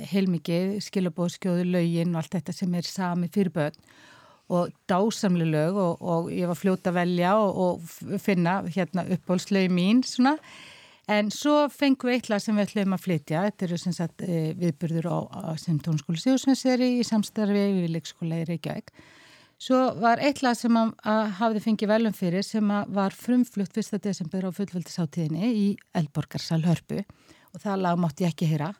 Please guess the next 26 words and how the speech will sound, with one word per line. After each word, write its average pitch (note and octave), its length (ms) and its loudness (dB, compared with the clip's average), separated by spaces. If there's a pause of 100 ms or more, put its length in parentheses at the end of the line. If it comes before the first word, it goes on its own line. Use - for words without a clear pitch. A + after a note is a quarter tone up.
(540)
En F#3 80 -8
það A#3+ 180 2
er G#3+ 60 4
lag G3+ 240 2
sem G3+ 240 -2
að F#3+ 160 -2
var F#3 220 0
sem - 180 -6
sagt - 180 -8
vinningslag E3 640 0
og E3+ 100 -8
heitir F3 240 -6
Landi D#3 300 -2
mitt C#3+ 360 -6 (720)
og, G3+ 340 2 (180)
eh, F#3 300 2 (180)
við C4 360 4 (140)
settum A3+ 440 0
þetta A3 240 0
inn A#3 100 4
í G#3+ 80 0
dagskrána E3+ 400 -2
fyrir A3 160 0
fimm G#3 220 2
ára D#3 80 -2
börn. D3 240 -10